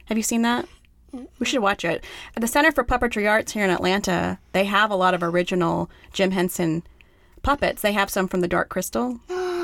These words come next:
Speaker 2: Is there Elmo?
Speaker 1: There, there might be. I haven't been in a long time. There's a big, big bird. It's
Speaker 2: Aw,
Speaker 1: pretty cool.
Speaker 2: Elmo!
Speaker 1: <laughs>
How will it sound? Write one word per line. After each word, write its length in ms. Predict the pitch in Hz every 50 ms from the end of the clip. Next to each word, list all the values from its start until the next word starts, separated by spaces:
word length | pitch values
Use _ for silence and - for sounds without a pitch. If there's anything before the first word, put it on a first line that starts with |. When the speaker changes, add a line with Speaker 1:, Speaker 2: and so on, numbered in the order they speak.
| 339 330 330 320 302 294 294 - - - - - -
Speaker 2:
Is 140 | - - - - -
there 100 | 277 294 - - 240
Elmo? 460 | 240 247 240 262 285 294 294 285 277 - - - - - - _ - - _ _ _
Speaker 1:
There, 220 | 202 202 196 190
there 200 | - 196 202 220
might 240 | 220 220 214 220 214
be. 140 | 208 220 220
I 40 | 208
haven't 200 | 202 202 - 185
been 120 | 185 185
in 60 | 185
a 80 | 175 170
long 200 | 170 170 170 175
time. 220 | - 180 175 175
There's 120 | 175 175 180
a 60 | 185
big, 220 | - 214 202 -
big 180 | - 202 202 196
bird. 420 | - 202 202 202 196 190 196 190 - - - - - - - -
It's 140 | 214 226 220
Speaker 2:
Aw, 20 |
Speaker 1:
pretty 180 | 226 220 190 175
cool. 180 | - - -
Speaker 2:
Elmo! 480 | 311 381 392 392 392 359 311 254 - - -
Speaker 1:
<laughs> 800 | - - - - - - - - - - 226 - - - 320